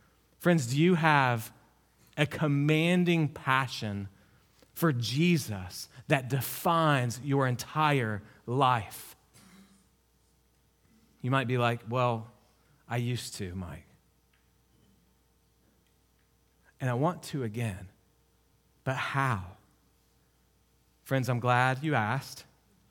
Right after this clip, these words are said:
Notice what the text says. "Be fervent in spirit." This is not just generally speaking of being fervent in your psychological state. No, commentators note that this is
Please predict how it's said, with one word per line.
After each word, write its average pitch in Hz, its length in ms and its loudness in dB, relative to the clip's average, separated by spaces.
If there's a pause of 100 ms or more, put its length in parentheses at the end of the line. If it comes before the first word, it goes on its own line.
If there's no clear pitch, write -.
(1400)
Notice 160 340 2
what 185 120 -2
the 156 60 -6
text 147 360 -4
says. 113 260 -4
"Be 147 280 0
fervent 117 920 -2 (420)
in 131 520 0
spirit." - 880 -6 (600)
This 165 200 4
is 185 160 2
not 190 320 6
just 143 380 0
generally 190 540 6
speaking 180 600 0
of 139 220 0 (260)
being 180 340 8
fervent 160 600 2
in 151 120 2
your 147 140 4
psychological 147 800 2
state. 123 540 0 (240)
No, 165 160 6
commentators 202 640 6
note 170 260 6 (180)
that 156 180 4
this 190 240 6
is 170 340 2